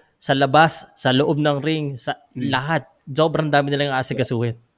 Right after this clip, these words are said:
Speaker 2: Tas kung iisipin mo, kung kukuhain nila si Memo, babayaran ba nila Tata yung price ni Memo kasi mapapalayo siya sa U S eh.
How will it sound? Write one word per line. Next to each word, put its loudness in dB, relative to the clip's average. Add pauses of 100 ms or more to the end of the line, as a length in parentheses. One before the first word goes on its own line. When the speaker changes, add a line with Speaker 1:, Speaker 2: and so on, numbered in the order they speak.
(120)
Speaker 2:
Tas 2
kung 4
iisipin 4
mo, 8
kung 0
kukuhain 6
nila 4
si 2
Memo, 2 (460)
babayaran 4
ba 4
nila -2 (580)
Tata 0 (520)
yung 2
price 0
ni 0
Memo 2
kasi -4
mapapalayo 4
siya 2
sa 0
U 2
S 0
eh. -8